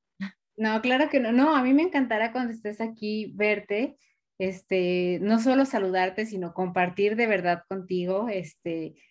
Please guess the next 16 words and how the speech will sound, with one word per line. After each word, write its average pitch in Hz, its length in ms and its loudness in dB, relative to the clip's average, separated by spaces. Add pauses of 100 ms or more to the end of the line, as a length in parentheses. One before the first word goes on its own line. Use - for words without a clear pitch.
(160)
enseñarte 190 640 0
cosas 214 300 -4
bonitas 190 400 -2
de 185 80 0
acá, 175 280 -2
que 190 120 -4
te 175 220 -4
lleves 208 340 0
una, 220 320 0
un 226 180 2
muy 254 240 6
buen 240 240 0
sabor 202 380 -4
de 196 80 -2
boca 190 340 -4
de, 175 300 -6